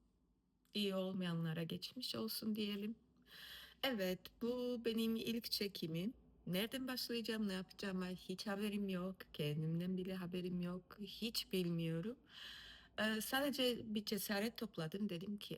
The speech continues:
"Artık başla. Başla, sadece başla ve izle." Olmazsa kapatırım. Ama eğer başlıyorsam kapatmayacağım herhalde. Ee,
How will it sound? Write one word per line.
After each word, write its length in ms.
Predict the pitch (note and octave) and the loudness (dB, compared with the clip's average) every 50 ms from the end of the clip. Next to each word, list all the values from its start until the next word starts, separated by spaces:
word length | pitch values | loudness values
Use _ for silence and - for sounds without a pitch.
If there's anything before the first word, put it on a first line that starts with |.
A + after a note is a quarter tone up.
| - - | -4 -4
"Artık 540 | D3 C#3 C3+ - - - - D#4+ - - - - - - - - | -4 -4 -6 -10 -10 -10 -10 -10 -10 -12 -18 -20 -20 -20 -12 -10
başla. 440 | A#3 B3 - - - F4 C#4+ A#3 G#3+ - - - - | -8 -4 -2 -2 -2 -2 -4 -4 -6 -10 -10 -4 -2
Başla, 340 | G#3 A3 - - G#3 G3+ G3 | 0 0 0 0 0 -2 -2
sadece 500 | - - G3+ G3 F#3+ F3 - E3+ D#3+ D#3 | -2 0 0 2 2 0 0 -2 -2 0
başla 520 | D#3 E3 - - - G#3+ A3+ C4 C4+ B3 | 0 2 2 0 -2 -2 -4 -4 -2 -2
ve 180 | A3 A3 A3 - | -2 -2 -2 0
izle." 520 | - F#3+ F3 E3 E3+ D#3 D3+ D3 C#3 - - - - - - - - - - - - - - - - - - - - _ - | 0 0 0 0 -2 -2 -2 -2 -4 -4 -8 -14 -18 -18 -18 -18 -20 -20 -20 -20 -20 -20 -20 -20 -20 -20 -20 -20 -20 _ -6
Olmazsa 680 | - G3 C4 F4 F#4 D#4+ B3 G#3 F#3+ - - - A#3+ | -4 -4 -2 -2 -2 0 0 -2 -2 -2 -4 -4 -4
kapatırım. 1000 | A3+ - A3+ G#3 - A3 G#3+ - - - A3+ A3 G3+ E3+ D3 D3+ E3+ F#3 G#3 - - - - - - - - - - - - - - - _ _ _ - - - | -4 -6 -8 -6 -4 -6 -6 -6 -6 -4 -2 -2 -2 -2 -2 -2 -2 -4 -6 -8 -14 -20 -20 -20 -20 -20 -20 -20 -20 -20 -20 -20 -20 -20 _ _ _ -14 -6 -2
Ama 160 | A#3+ A#3+ A#3 | -2 0 2
eğer 220 | A#3 A#3 A3+ A3 A3+ | 2 2 2 0 0
başlıyorsam 640 | A3+ A3 - - B3+ B3 A#3+ - - F#3 F3 F3+ | 0 0 0 0 0 0 0 0 0 0 0 0
kapatmayacağım 1000 | - - A3 G#3 - B3 A#3+ - - - - D#3 D3 D3+ D3 - D#3+ D3+ D#3 D#3 | -2 -2 -6 -6 -6 -8 -8 -10 -8 -4 -2 0 0 0 -2 -2 -2 0 0 -2
herhalde. 680 | D#3 E3 E3 D#3+ D#3+ D3+ D3 D3 D3+ D3+ F#3+ A3+ D4 D#4+ - - _ _ _ _ _ _ - - _ - - - - _ _ _ | 0 0 0 0 2 2 2 0 0 0 0 -2 -2 -4 -10 -18 _ _ _ _ _ _ -20 -20 _ -20 -20 -20 -20 _ _ _
Ee, 580 | F#3 F#3 F3+ F3 E3+ E3+ E3 E3 E3 E3 E3 | -4 -4 -2 -2 -2 -2 0 0 0 0 0